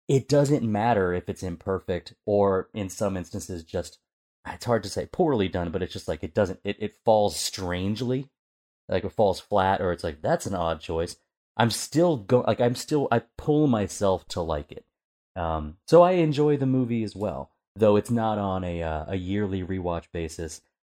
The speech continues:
You know, I, if, if they were to, you know, I, I, I'm going to do the same, uh, ritual, it sounds like, that you guys did for Dune when The Matrix comes out.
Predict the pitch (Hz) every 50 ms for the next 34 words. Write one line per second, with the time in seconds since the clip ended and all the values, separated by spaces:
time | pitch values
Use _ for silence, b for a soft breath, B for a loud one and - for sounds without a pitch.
0 | _ _ 123 107 98 - - 117 117 120 127 113 - - - - 113 101 104 117
1 | 127 127 127 113 113 107 104 - - - 117 107 101 95 92 90 90 85 - _
2 | _ _ _ _ - 113 104 - 101 110 - - 113 123 120 117 - - 110 127
3 | 135 139 123 127 123 123 120 113 - - 98 92 - 110 101 - 95 - - -
4 | 120 113 110 107 110 107 107 104 101 98 - _ _ _ _ _ _ - 90 87
5 | 85 87 87 92 98 110 117 - - 107 98 95 92 92 - - - 104 98 92
6 | 92 87 95 92 87 - 82 90 95 107 101 101 90 87 85 - 98 92 - -
7 | 90 78 - 104 107 104 98 90 92 92 85 82 85 90 90 90 - - 80 -
8 | - - - - 80 76 71 73 71 -